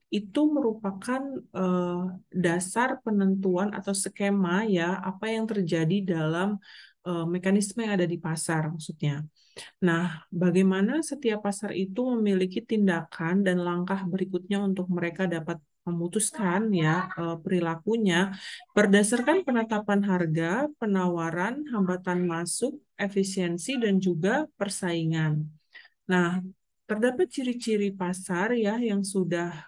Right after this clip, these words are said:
kemarin, eh, pertemuan ketiga maksud saya untuk kita jelaskan satu persatu dan, eh, mekanisme serta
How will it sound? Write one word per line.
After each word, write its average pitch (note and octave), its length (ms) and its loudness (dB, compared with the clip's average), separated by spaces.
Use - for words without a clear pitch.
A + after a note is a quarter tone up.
kemarin, F3+ 640 0
eh, F3 240 -4
pertemuan F3+ 480 0
ketiga G#3+ 480 0
maksud F#3+ 320 2
saya F3+ 480 2
untuk F3+ 320 0
kita F3 240 -4
jelaskan E3 560 -2
satu G3 320 -4
persatu F#3 640 0
dan, E3 320 2
eh, E3+ 160 2
mekanisme G3 880 2
serta F#3+ 640 2